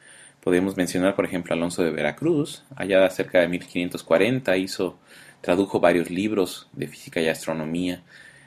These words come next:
este, e hizo su propia, eh, su propio libro llamado Física Especulatio, en donde discutió varios de los problemas relevantes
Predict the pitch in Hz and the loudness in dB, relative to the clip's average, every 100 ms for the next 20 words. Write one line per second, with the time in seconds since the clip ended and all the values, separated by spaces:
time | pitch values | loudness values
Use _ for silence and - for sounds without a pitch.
0 | _ - - - 87 85 - 87 104 107 | _ -14 -14 -4 -2 -2 2 2 2 0
1 | - 85 90 85 92 82 71 _ _ 78 | -8 -4 -2 0 0 -2 -4 _ _ -10
2 | 82 - _ - - - 90 82 87 85 | -10 -10 _ -18 -14 -8 -6 -4 -2 -2
3 | 90 90 85 82 82 80 - 95 87 - | -2 -2 -4 -4 -4 -6 -8 -10 -10 -12
4 | 85 - 85 95 - 87 - - - - | -12 -4 -2 -2 -4 -10 -12 -20 -20 -20
5 | - _ - 87 87 82 82 80 76 76 | -20 _ -8 -6 -4 -6 -4 -4 -4 -6
6 | 87 - 90 - 90 90 101 - - 85 | -12 -8 -6 0 2 2 0 -4 -4 -2
7 | 82 85 78 73 76 82 78 - | -2 -2 -2 -2 -2 -4 -8 -10